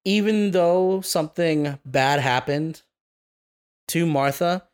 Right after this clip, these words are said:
she says, "But I know even now God will give you whatever you ask." So even in the midst of crisis or trial,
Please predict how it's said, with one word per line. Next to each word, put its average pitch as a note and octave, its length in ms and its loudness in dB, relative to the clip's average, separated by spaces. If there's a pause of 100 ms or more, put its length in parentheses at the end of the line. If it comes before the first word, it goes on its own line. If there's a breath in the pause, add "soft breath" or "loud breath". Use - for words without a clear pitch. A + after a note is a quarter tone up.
(240)
she - 160 -8
says, D3+ 240 -2
"But C#3+ 300 0
I D#3 180 0
know D#3+ 240 0
even E3+ 420 -2
now E3 220 0
God D#3 300 0
will D3 100 0
give D3 360 -4
you D#3+ 180 -2
whatever D3 400 0
you C#3 200 -2
ask." - 400 -6 (240 soft breath)
So - 240 -4
even G#3+ 460 -2
in E3+ 200 -4
the C#3+ 100 -4
midst D3+ 600 -2 (120)
of C#3 480 0
crisis C3+ 600 -2
or C3+ 160 -4
trial, D3 560 -2